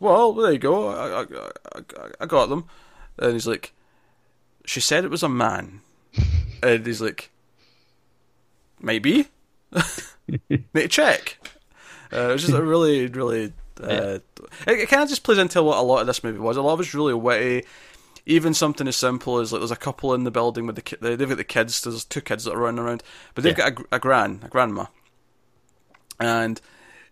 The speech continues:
Speaker 1: the butcher's like, "Well, you're gonna, you're behind on rent, you're gonna have to supply me with something." So he sets up an accident for the <laughs> grandma, and the grandma ends up dying, and that, that gives us some more meat. But even that, all of that was,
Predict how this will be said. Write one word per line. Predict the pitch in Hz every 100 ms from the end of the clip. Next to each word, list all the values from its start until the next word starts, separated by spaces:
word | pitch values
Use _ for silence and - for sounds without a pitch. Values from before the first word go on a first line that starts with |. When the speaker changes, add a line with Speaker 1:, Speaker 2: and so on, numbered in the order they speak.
| _
Speaker 1:
the | - 127
butcher's | 160 147 151 123
like, | 113 -
"Well, | 117 156 165 165 156 - - -
you're | 131
gonna, | 135 147 143 -
you're | 135 131 135
behind | 131 147 151
on | 135 117
rent, | 127 117
you're | 113
gonna | 139
have | 135 127
to |
supply | 117 - 127 117
me |
with | 113 -
something." | 135 120 - 101 - - - - _
So | -
he | 139 160
sets | 160 135 -
up | 131 - - - - _ _ - _ -
an | 120
accident | 127 - 131 110
for | 98
the | 117
<laughs> | -
grandma, | 156 117 104 110
and |
the | 110
grandma | 123 123 120
ends | 113 110
up | 104 - - - - - - -
dying, | - 117 113 113
and | 113 113
that, | 110 104 73
that | 113 -
gives | 117 110
us | 107
some | - 110
more | 104
meat. | 113
But | 127 123
even | 165 147
that, | 127 131 -
all | 120 131
of | 123
that | 117 107
was, | 113 107